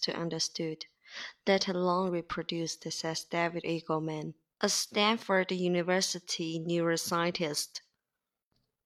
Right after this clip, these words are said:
请将重点词汇画出来并做标注。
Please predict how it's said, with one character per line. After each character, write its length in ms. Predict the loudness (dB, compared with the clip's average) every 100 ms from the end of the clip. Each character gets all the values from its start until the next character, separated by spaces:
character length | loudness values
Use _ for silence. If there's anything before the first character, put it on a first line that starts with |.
| _
请 220 | -4 -2 2
将 340 | 2 0 -4
重 240 | -2 0 2
点 240 | 0 -2
词 220 | -2 -4
汇 180 | -2 -2
画 200 | -2 -4
出 160 | -2 0
来 160 | 0
并 180 | 0 -4
做 160 | -4 -2
标 240 | -2 -2
注。 400 | 0 0 0 -4